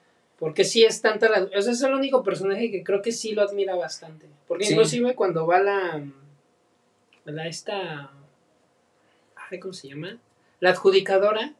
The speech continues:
Speaker 1: cuando va a verlo, y, y le dice que es John Wick,
Speaker 2: Ujú.
Speaker 1: o sea, se pone a pensar y sonríe.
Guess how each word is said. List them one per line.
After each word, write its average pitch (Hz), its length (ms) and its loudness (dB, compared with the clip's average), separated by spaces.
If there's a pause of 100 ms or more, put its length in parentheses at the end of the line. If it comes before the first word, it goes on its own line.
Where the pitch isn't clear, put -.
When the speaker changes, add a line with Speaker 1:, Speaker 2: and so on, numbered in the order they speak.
(220)
Speaker 1:
cuando 160 240 -6
va 185 140 6
a 208 40 6
verlo, 214 480 0 (680)
y, 151 240 -12
y 165 80 -10
le 170 100 4
dice 233 340 4
que 156 420 -4
es 160 200 -8
John 180 260 4
Wick, 208 360 0
Speaker 2:
Ujú. 120 240 -14 (180)
Speaker 1:
o 156 60 -12
sea, 165 260 0
se 175 180 -2
pone 202 260 2
a 247 100 -2
pensar 180 480 -2 (560)
y 180 120 -2
sonríe. 175 580 2